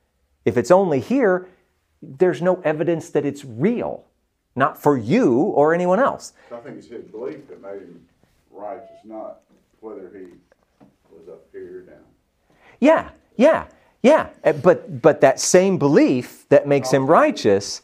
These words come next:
Speaker 2: caused him to behave the way he did.
Speaker 1: Exactly, yeah. It, it manifests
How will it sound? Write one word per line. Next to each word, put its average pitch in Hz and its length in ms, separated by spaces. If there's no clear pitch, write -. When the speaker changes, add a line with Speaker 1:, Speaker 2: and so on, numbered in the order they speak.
Speaker 2:
caused 110 280
him 98 140
to 85 60
behave 98 360
the 92 60
way 95 180
he - 80
did. 127 80
Speaker 1:
Exactly, 165 680
yeah. 135 400
It, 139 280
it 135 220
manifests 135 1300